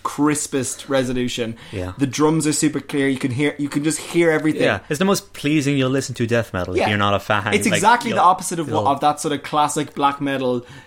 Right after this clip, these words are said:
Speaker 1: This was recorded at the bottom of an oil drum, trapped under ice in a Norwegian forest or whatever. You know,
Speaker 2: Yeah.
Speaker 1: it's, it's, it's, it's a super clean job, which means you can hear everything. And, and even if something isn't necessarily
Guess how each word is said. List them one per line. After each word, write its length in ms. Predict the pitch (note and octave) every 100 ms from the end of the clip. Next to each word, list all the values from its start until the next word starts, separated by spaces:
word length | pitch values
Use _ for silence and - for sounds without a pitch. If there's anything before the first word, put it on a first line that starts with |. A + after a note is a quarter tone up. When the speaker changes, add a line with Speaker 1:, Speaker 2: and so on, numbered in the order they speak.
| -
Speaker 1:
This 160 | C#3 D3
was 120 | C3+
recorded 500 | C#3+ - C#3+ C3+ B2+
at 120 | A#2+
the 60 | A#2+
bottom 400 | B2+ C3 C3 B2+
of 140 | B2
an 80 | B2+
oil 380 | B2 B2+ C3 B2+
drum, 440 | B2+ A#2+ A#2+ A#2 - - - _ _ _ -
trapped 380 | - C#3+ B2+ -
under 260 | C#3+ C3
ice 280 | B2+ B2 C3
in 80 | B2+
a 40 |
Norwegian 440 | B2 A#2+ A#2+ B2 A#2+
forest 420 | B2 A2 A2 -
or 60 |
whatever. 360 | A#2 A2+ G#2 G#2 - -
You 120 | - C3+
know, 180 | A#2
Speaker 2:
Yeah. 240 | F2+ E2+ E2
Speaker 1:
it's, 220 | C#3+ - -
it's, 180 | C#3 -
it's, 300 | C#3 - -
it's 140 | C#3 C3+
a 60 |
super 560 | B2+ - - F#3 D#3+ D#3+
clean 320 | - D3+ C#3+
job, 240 | C3+ - C3
which 140 | -
means 220 | C#3 C3
you 60 | C3
can 120 | C3+
hear 340 | A2+ - D3+ C#3+
everything. 360 | C3 C3+ B2
And, 100 | B2 -
and 180 | B2+ C#3
even 220 | D#3+ E3+
if 80 | D#3+
something 260 | F3 D#3 D3
isn't 220 | C#3+ C3+
necessarily 720 | C3+ C3+ B2+ C#3 C3 B2 A#2